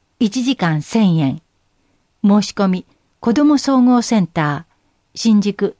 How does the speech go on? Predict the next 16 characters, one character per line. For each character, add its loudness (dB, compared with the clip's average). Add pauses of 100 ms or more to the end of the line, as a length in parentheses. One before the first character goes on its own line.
七 4
の 0
三 -2
の -2
二 2
十 -4
九、 -6 (400)
新 2
宿 -4
こ -4
こ -2
か -4
ら -2
広 -2
場 -2
内。 -4